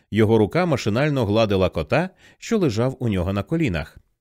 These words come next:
Той спав, не припиняючи муркотіти. Гелстон любив котів. Фактично, це були єдині тварини, яких він любив. Вони були самі по собі. Бог, якщо він існує, створив їх перфектними,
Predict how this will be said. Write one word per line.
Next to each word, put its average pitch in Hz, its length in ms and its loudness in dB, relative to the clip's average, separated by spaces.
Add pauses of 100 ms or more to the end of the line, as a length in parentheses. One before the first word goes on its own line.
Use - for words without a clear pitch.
Той 208 180 0
спав, 107 500 -2
не 110 160 0
припиняючи 98 640 -2
муркотіти. 104 680 -4 (500)
Гелстон 175 580 0
любив 170 340 0
котів. 87 500 -4 (440)
Фактично, 196 480 0
це 180 180 -2
були 151 260 2
єдині 127 380 2
тварини, 110 480 0
яких 98 360 -2
він 95 140 -2
любив. 85 380 -2 (340)
Вони 170 260 -2
були 151 300 0
самі 147 300 -2
по 143 120 -4
собі. 76 420 -2 (460)
Бог, 123 440 -2
якщо 101 400 -2
він 95 140 0
існує, 127 460 -2
створив 175 440 -2
їх 160 220 -2
перфектними, 104 880 -2